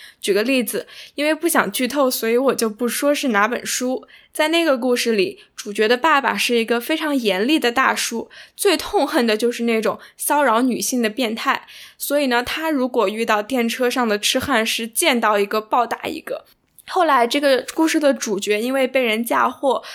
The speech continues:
不得不隐姓埋名逃亡，家里人不知道他的死活，他也不能给家里报平安，因为家里被监视了。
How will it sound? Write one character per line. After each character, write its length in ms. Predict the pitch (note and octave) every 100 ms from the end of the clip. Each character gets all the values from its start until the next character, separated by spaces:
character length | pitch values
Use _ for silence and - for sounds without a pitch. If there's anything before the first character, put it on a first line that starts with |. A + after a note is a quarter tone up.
| -
不 140 | - B3+
得 140 | A3+
不 240 | A3+ B3+ A#3
隐 200 | A3 G#3
姓 220 | - B3
埋 220 | A3 G#3
名 180 | A3+ A3+
逃 300 | - G#3 G#3
亡， 240 | A3 G#3+ A#3 - -
家 200 | - D#4+
里 100 | D4+
人 240 | A3 G#3+
不 100 | A#3
知 120 | C#4 C#4+
道 160 | D4
他 180 | C4 C#4
的 140 | C4+
死 260 | B3+ - -
活， 300 | G3 G3+ G3+ - - -
他 100 | E4
也 120 | C4+
不 160 | C#4+
能 160 | D4+ B3+
给 120 | A3+
家 200 | G3+ A3+
里 100 | G#3+
报 180 | G#3 A3+
平 340 | G#3+ - G#3 A3
安， 160 | A3+
因 100 | A#3+
为 160 | A#3 A3
家 220 | G#3+ A3+
里 100 | A3+
被 160 | - G#3+
监 300 | G#3 C4 C#4
视 200 | - A#3+
了。 200 | -